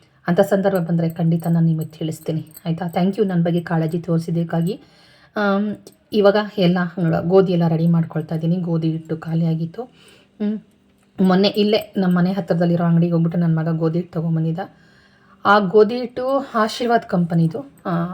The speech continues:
ಆ ಒಂದು ಗೋಧಿ ಹಿಟ್ಟನ್ನು ತೊಗೊಂಡು ಬಂದಿದ್ದಾನೆ. ಪ್ಯಾಕೆಟ್ ಒಡೆದೋಗಿದೆ, "ತೊಗೊಂಡೋಗಿ" ಅಂತ ಕೊಟ್ಟಿದ್ದಾರೆ. ಇವನು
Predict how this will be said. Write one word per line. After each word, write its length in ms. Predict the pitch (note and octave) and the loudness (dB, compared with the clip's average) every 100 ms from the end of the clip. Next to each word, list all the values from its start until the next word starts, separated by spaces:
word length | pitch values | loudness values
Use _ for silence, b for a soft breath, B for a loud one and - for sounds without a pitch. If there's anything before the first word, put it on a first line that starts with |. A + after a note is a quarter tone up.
| - | -6
ಆ 200 | F#3+ F#3+ | -4 -2
ಒಂದು 260 | F#3 F3+ F3 E3+ E3 D#3 D3+ - E3 E3 | 0 0 0 2 0 -2 -6 -6 -2 0
ಗೋಧಿ 200 | F#3 F3+ | 0 0
ಹಿಟ್ಟನ್ನು 220 | F3+ F3 | -2 -2
ತೊಗೊಂಡು 220 | E3 E3+ | 0 2
ಬಂದಿದ್ದಾನೆ. 300 | E3 E3 F#3+ | 2 0 -4
ಪ್ಯಾಕೆಟ್ 480 | G3 F3+ F3+ G3 F#3+ | -4 -8 -4 -4 0
ಒಡೆದೋಗಿದೆ, 500 | E3 E3+ E3 D#3+ E3+ - b b b b | 0 2 0 -2 -6 -10 b b b b
"ತೊಗೊಂಡೋಗಿ" 440 | A#3 A#3 C4 A#3 G#3 | 4 6 6 4 2
ಅಂತ 120 | G3 | -2
ಕೊಟ್ಟಿದ್ದಾರೆ. 600 | E3+ E3+ E3+ D#3+ E3+ F#3+ | -2 -2 -2 -2 -2 -2
ಇವನು 580 | G3+ G#3+ A3 G#3+ G#3+ | -2 -2 -2 -4 -6